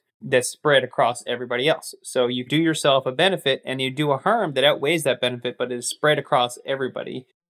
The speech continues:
and accrues very little harm specifically to you. So that's the problem of externalities. I think existential risk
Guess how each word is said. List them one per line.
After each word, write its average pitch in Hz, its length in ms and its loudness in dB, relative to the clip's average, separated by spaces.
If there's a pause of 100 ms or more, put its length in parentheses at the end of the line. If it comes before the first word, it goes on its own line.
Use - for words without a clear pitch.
and 120 280 0 (120)
accrues 143 340 -2
very 139 200 2
little 135 400 0
harm 131 440 -4
specifically 131 800 -4
to 127 140 -8
you. 127 140 -6
So - 120 -2
that's 151 100 0
the 165 80 0
problem 143 340 2
of - 80 -12
externalities. - 800 -8 (800)
I 190 200 4
think 123 420 -4
existential 147 580 0
risk 120 360 -6